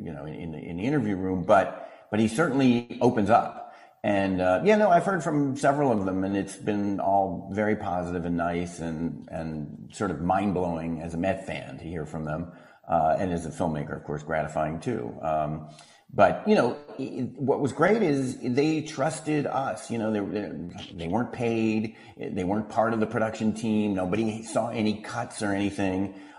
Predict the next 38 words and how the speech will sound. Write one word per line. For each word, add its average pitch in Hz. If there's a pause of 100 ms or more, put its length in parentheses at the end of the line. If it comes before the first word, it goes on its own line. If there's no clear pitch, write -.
(120)
Um, 87
and, 95
and 95
they 101
trusted 110
that 85
we 98
weren't 98
out 92
to 101
get 90
them. 80
And 90
therefore, 87 (120)
you 110
know, 87
if 120
you 139
didn't 156
like 113
the 107
eighty-six 98
Mets 90 (420)
and 92
you 104
wanted 104
to 98
see 104
evidence 104
of 92
their 90
wrongdoing, 95
and 90
that's 110
all 104
you 98
cared 107
about, 87